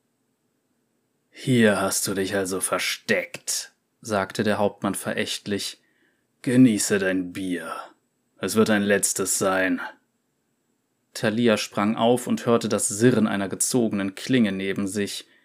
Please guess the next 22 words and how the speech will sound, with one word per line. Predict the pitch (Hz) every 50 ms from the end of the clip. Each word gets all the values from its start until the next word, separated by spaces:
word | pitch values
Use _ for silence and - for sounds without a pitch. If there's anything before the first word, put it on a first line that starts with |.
| _ _ _ _ _ _ _
Sie | _ - - 110
blickte | 110 - 120 117 117 - 123
zu | - - - -
ihrem | 127 120 120 117
Lehrer, | 107 101 107 107 107 110 110 117 117 113
der | 113 110
den | 110 113 110
Raum | 110 110 104 104 104 107 107
voller | - - 120 113 110 110 104 110
Wachen | 110 101 - - 117 110
grimmig | 98 - 101 107 98 98 98 - -
musterte. | 117 113 113 110 113 - - 92 90 - - 92 90 - - _ _ _ _ _ _ _ _ _ _ _ _ _ _ _ _ _ _ _ _ _ _ _ -
Dieser | 123 123 120 123 131 127 123
Mann, | 120 110 107 98 87 82 - - - - - - -
Yasuo, | - 110 127 131 127 110 - - - 113 101 98 95 90 82 78 - - _ _ _ _ _ _ _ _ _ _ _ _ _ -
der | 110 101 92
Hauptmann | 104 104 101 - - 101 92
spuckte | 92 - - - - - 131 - - - 107
seinen | 98 107 98 101 98 98 98
Namen | 98 104 104 104 104 101 98
förmlich | - - - 113 101 95 95 95 95 - - -
aus, | 117 107 101 101 98 - -